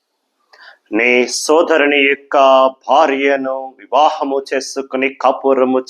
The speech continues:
చేస్తూ ఉన్నావు, అది తప్పు" అని బప్తిస్మ యోహాను గారు హేరోదు రాజును హెచ్చరించడం. దేవుని నమ్మినటువంటి ప్రియ బిడ్డలారా,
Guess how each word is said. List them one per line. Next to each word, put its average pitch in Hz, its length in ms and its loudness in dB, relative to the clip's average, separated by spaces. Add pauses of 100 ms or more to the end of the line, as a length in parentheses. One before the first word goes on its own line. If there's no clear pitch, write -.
చేస్తూ 131 420 0
ఉన్నావు, 131 420 0 (1040)
అది 107 180 0
తప్పు" 147 840 -2 (340)
అని 123 600 -2 (680)
బప్తిస్మ 156 520 0
యోహాను 131 520 0
గారు 120 440 2 (100)
హేరోదు 127 500 -6
రాజును 113 640 -4 (160)
హెచ్చరించడం. 107 1000 -4 (2250)
దేవుని 120 760 -2
నమ్మినటువంటి 120 880 -4
ప్రియ 120 320 0
బిడ్డలారా, 120 720 0